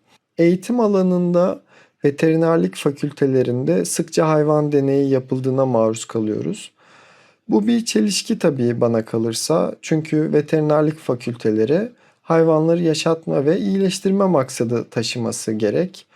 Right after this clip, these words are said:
Fakat ironik biçimde laboratuvarlarda, okullarda, dersliklerde hayvanların nasıl kesilip biçileceği, ne şekilde daha kolay yoldan öldürüleceğine dair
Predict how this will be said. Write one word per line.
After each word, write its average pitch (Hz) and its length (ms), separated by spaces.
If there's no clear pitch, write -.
Fakat 165 360
ironik 165 480
biçimde 123 640
laboratuvarlarda, 127 1500
okullarda, 120 920
dersliklerde 127 1160
hayvanların 151 800
nasıl 170 260
kesilip 139 540
biçileceği, 120 800
ne 151 240
şekilde 135 720
daha 123 260
kolay 127 380
yoldan 120 540
öldürüleceğine 123 960
dair 120 560